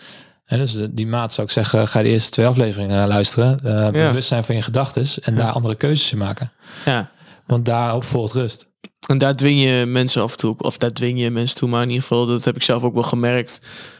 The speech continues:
Speaker 2: Als je hier komt, dat je dan, dat is wel waar je naartoe wordt gedrukt door jou, vind ik altijd, of zo. Dat is wel, eh,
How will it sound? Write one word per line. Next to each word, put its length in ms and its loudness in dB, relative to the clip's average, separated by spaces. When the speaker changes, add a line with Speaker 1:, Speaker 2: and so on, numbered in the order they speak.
Speaker 2:
Als 220 -2
je 60 0
hier 120 2
komt, 300 -2
dat 160 0
je 80 2
dan, 340 2
dat 260 -2
is 100 2
wel 220 2
waar 140 2
je 60 4
naartoe 260 2
wordt 160 0
gedrukt 500 -2
door 120 2
jou, 300 -2
vind 160 -4
ik 100 -4
altijd, 440 -2
of 100 -10
zo. 140 -2
Dat 100 -2
is 60 0
wel, 340 2
eh, 360 -2